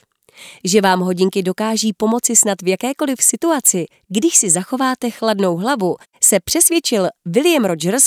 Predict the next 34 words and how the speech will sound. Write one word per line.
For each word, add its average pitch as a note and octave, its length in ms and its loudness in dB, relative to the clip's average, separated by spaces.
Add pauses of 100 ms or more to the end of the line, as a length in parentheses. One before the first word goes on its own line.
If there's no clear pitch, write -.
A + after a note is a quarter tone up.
(120)
ze F3 140 0
Somersworthu D#3+ 880 0 (280)
v G3+ 120 2
New G#3+ 140 4
Hampshire, F3+ 720 -2 (260)
U G#3+ 140 2
S - 260 2
A. E3 280 -2 (680)
William C4 500 2
je A#3 200 2
učitelem F#3+ 640 -2
bruslení, E3 680 0 (420)
takže A3 280 0
to G#3 100 -2
nebyl F3 300 0
žádný E3+ 420 0
nováček. F3 680 -2 (240)
Na G3 100 2
začátku G3+ 460 -2
roku C4 200 -4
dva F#3 220 -2
tisíce A#3 400 -6
dvacet C4 340 -4
jedna E3+ 300 -2 (280)
si F4 140 4
šel E3+ 260 0
zabruslit G#3+ 600 -2
na F3+ 140 2
místní F#3+ 440 0
řeku, E3+ 420 -2 (300)
i D4 100 2
když D#4 320 -2
to G3+ 160 -4
bylo G3 240 -2